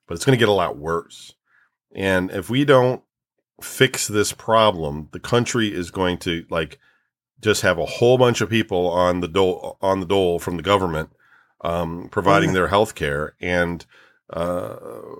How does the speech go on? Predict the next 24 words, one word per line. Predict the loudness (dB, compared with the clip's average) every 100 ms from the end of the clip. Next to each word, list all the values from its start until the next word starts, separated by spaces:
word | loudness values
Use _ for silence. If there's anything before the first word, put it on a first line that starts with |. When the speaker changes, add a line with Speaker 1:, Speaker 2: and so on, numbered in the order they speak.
| -18
Speaker 1:
is | -16 -16 -8 -6 -4 -4
g-, | 0
essentially | 0 4 4 2 2
going | 4 6
to | 4
be | 2
single | 2 0 0
payer | 2 4 6
anyway, | 6 4 2 0 -4
because | -4 -4 -2
they're, | -2
everybody's | -2 0 0 0
gonna | 0
be, | 0 -2 -4 -10
um, | -12 -10 -10
dependent | -8 -2 0 2 2
on | 2
the |
government | 4 2 4 0 -4
to, | -8 -8
to | -6 -8
pay | -4 -2 0 -2
for | -2 0
their | 2 2 0